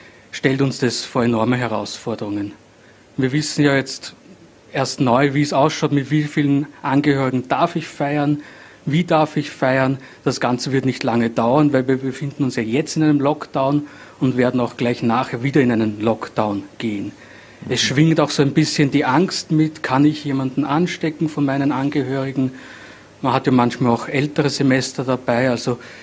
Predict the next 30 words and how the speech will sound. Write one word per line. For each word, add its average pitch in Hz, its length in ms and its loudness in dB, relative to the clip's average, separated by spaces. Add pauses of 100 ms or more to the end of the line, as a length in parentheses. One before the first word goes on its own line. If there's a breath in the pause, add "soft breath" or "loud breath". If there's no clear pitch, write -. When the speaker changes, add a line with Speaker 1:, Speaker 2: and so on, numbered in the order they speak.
(180 loud breath)
Speaker 1:
das 135 160 -2
ist 139 80 -2
ein 135 140 2
Fest, 147 400 -4
wie 139 100 -2
wir 139 80 0
es 135 100 -4
eigentlich 131 320 -2
so 139 380 2 (160)
nicht 147 340 2
mehr 135 140 2
kennen. 127 400 -2 (400)
Speaker 2:
Mhm. 104 280 -8 (520 loud breath)
Jetzt, - 220 -2
ähm, 110 340 2
Sie - 140 -2
haben 117 80 2
es 113 80 -4
angesprochen, 127 720 0
äh, 113 400 2
kurz 127 220 -2
nach 120 160 -4
Weihnachten 123 560 0
werden 120 240 2
wir 117 360 2
in 110 120 0
den 113 180 -2
dritten 127 320 -2
Lockdown 127 480 -2
starten. 135 680 0